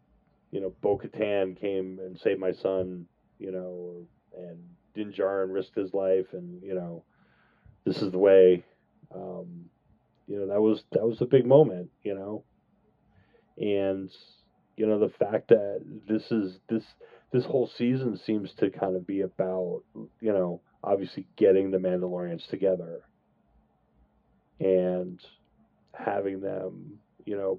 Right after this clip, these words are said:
put aside their differences and fight the common enemy.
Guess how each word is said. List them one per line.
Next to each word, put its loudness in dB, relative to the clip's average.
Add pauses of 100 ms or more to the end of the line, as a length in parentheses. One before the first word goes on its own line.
put 6
aside 0
their -2
differences -2 (600)
and -4 (240)
fight 0
the 4
common -2
enemy. -4